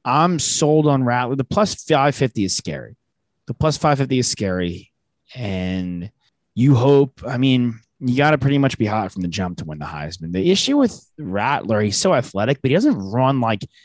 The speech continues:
it's not like he's a barn burner of a runner. He ran for six scores last year. This is not like, like, a guy like Johnny or a guy like Cam. Like, these guys ran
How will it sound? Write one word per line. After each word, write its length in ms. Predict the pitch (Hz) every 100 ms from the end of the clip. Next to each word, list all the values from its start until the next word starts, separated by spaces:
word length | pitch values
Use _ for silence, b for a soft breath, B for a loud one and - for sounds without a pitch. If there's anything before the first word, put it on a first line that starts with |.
| b
it's 100 | -
not 120 | 175 180
like 100 | 180
he's 140 | 143
a 40 |
barn 420 | 113 90 113 127 123
burner 360 | 113 113 107
of 80 | 98
a 80 | 90
runner. 560 | 82 92 98 73 98 _
He 160 | _ 113
ran 220 | 120 143
for 140 | 156 120
six 340 | - 143 -
scores 480 | - - 95 120 120
last 360 | 135 147 -
year. 300 | 165 185 185 - _ _ _
This 100 | -
is 140 | 196 214
not 200 | 202 147
like, 220 | - 113
like, 220 | 113 113
a 40 | 113
guy 220 | 185 247
like 180 | 214 95
Johnny 440 | 98 113 127 113
or 60 | 92
a 40 |
guy 160 | 110 117
like 180 | 85
Cam. 440 | - - 92 113 92
Like, 100 | 87
these 160 | 156
guys 260 | 151 190 127
ran 680 | 87 85 92 92 101 92